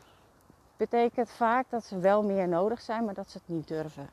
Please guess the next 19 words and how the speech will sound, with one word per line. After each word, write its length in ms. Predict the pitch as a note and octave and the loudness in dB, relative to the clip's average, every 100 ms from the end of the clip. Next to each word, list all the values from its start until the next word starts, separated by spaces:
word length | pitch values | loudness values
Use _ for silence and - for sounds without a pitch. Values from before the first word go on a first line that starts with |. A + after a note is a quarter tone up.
| - | -10
En 100 | B3+ | -8
dat 180 | D#4 | -8
is 120 | E4 E4+ | -10 -10
ook 180 | D#4 - | -10 -8
oké. 400 | E4 - C#3 C3 | -10 -10 -10 -8
Die 160 | E3+ - | -8 -6
tijd 280 | A#3+ B3 B3+ | -4 -2 -4
die 120 | A#3+ | -8
komt 320 | - A#3 C4 | -6 -6 -6
nog. 220 | F#3+ D#3 - - - | -10 -12 -12 -20 -20
Vaak 320 | _ A3 G#3+ A3 | _ -8 -8 -8
als 120 | G#3 | -10
ze 120 | G3 F3+ - - - - | -12 -12 -20 -20 -20 -8
meerdere 460 | F#3+ G#3+ A#3+ F#3 | -4 0 0 0
losse 360 | E3+ F3 - F3 | 0 0 -2 -8
trainingen 500 | - F#3+ G#3 F#3 E3+ | -2 0 0 0 0
hebben 240 | F#3+ G#3+ | 0 -2
gedaan, 500 | G#3+ D#3+ D#3+ E3 A3 - - - - _ | -4 -6 -2 -2 -2 -10 -20 -20 -20 _
eh, 180 | - F#3 | -6 -2